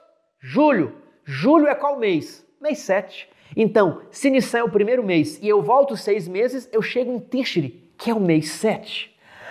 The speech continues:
Agora, voltando quatrocentos e oitenta e seis anos,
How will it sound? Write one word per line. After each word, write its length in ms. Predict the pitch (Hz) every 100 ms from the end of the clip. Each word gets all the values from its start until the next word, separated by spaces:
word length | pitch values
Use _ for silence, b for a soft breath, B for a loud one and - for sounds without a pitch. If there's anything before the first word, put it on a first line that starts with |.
| B
Agora, 600 | 254 214 180 151 - -
voltando 580 | 147 247 285 294 311 302
quatrocentos 1080 | 294 254 262 247 - 226 214 185 175 - - _
e 120 | 185
oitenta 380 | 196 190 175 170
e 40 |
seis 340 | 180 - 190 190
anos, 460 | 214 269 349 -